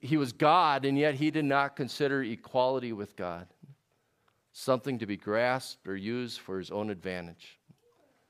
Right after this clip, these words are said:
But he gave it up for you. He gave it up for you, humbling himself, lowering himself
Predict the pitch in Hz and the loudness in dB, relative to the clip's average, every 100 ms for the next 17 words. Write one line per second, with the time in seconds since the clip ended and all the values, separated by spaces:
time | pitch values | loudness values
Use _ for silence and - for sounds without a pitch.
0 | _ _ _ _ - 101 101 123 123 135 | _ _ _ _ -10 -6 0 0 2 0
1 | 120 - - - 120 _ _ _ _ _ | -2 -8 -20 -20 -20 _ _ _ _ _
2 | _ - 120 156 - _ _ _ 165 147 | _ -14 -8 -8 -10 _ _ _ -20 -20
3 | _ _ _ _ _ _ _ _ _ _ | _ _ _ _ _ _ _ _ _ _
4 | _ _ _ 156 151 175 208 202 175 202 | _ _ _ -2 4 6 6 6 6 6
5 | 202 - 151 143 185 220 190 165 214 190 | 4 -2 -2 2 4 6 4 4 4 2
6 | 185 165 156 - 165 127 151 175 214 233 | 0 2 0 4 4 4 2 4 6 4
7 | 190 160 147 127 - 127 135 135 | 4 2 0 -2 2 4 4 0